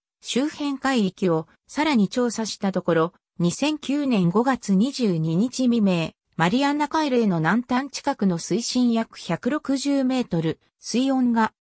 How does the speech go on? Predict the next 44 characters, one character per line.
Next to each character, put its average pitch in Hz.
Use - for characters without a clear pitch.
約 247
摂 262
氏 226
二 247
十 233
六 170
度 214
の 180
海 208
域 196
で、 180
直 196
径 302
約 294
一 247
点 214
六 180
ミ 208
リ 240
メ 302
ー -
ト 208
ル 180
の 156
受 165
精 262
卵 196
と 165
み 170
ら 185
れ 185
る 151
も 160
の 233
を 208
発 160
見。 190
遺 190
伝 302
子 -
解 240
析 214
の 180
結 -